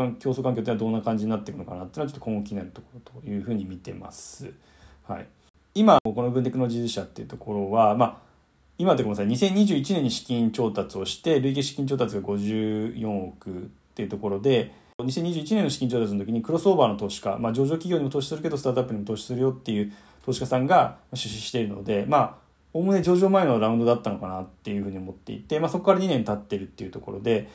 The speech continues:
まあ、足元のその売上成長とか、まあ、業績の状況っていうのはなかなか外部情報ではわからないんですけども、おそらく来年ぐらいまでに上場を目指してるんじゃないかなっていうちょっと印象が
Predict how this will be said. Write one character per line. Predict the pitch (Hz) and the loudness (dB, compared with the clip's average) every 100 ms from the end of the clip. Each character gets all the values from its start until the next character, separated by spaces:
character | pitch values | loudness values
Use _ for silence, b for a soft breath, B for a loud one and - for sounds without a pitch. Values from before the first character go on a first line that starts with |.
| B - | B 0
ま | 143 | 4
あ、 | |
足 | 220 | 6
元 | 208 143 | 6 4
の | |
そ | 117 | 2
の | 107 | 0
売 | |
上 | 113 123 | 0 0
成 | 135 131 | 0 -2
長 | - | -2
と | - | -10
か、 | - - | -14 -8
ま | 120 | 0
あ、 | |
業 | 131 | 0
績 | 135 139 | 2 0
の | |
状 | 123 131 | 2 2
況 | 131 127 | 2 0
っ | |
て | 123 | 0
い | |
う | 110 | -2
の | 95 | -2
は | |
な | 98 | -2
か | 107 | -2
な | |
か | 104 101 - B B B _ | 0 -2 -2 B B B _
外 | - 117 | 2 2
部 | 123 | 4
情 | 123 | 2
報 | 101 | 0
で | |
は | 87 | -6
わ | 90 | -2
か | 123 | 2
ら | 120 | 2
な | 104 | 0
い | |
ん | 95 | -4
で | |
す | 98 | -10
け | - | -8
ど | 196 | 2
も、 | 208 220 127 - | 4 4 2 -4
お | - - | -12 -2
そ | 127 | 0
ら | 104 | -2
く | - 95 90 - _ _ _ | -4 -8 -8 -14 _ _ _
来 | 107 | -2
年 | 110 110 | 0 0
ぐ | |
ら | 113 | 0
い | 101 | 0
ま | 92 | -4
で | |
に | 95 98 | -8 -6
上 | 101 | -4
場 | 101 | -2
を | |
目 | 107 | -2
指 | 110 | -2
し | |
て | 107 | -4
る | 95 | -8
ん | |
じ | 90 | -4
ゃ | |
な | 113 | 0
い | 123 | 2
か | 107 | 2
な | 127 | 4
っ | 156 - | 2 2
て | 110 | -2
い | 101 | -2
う | |
ち | 92 | -4
ょ | |
っ | |
と | - | -10
印 | 90 90 - | -10 -10 -10
象 | 92 87 | -10 -10
が | 101 101 | -12 -12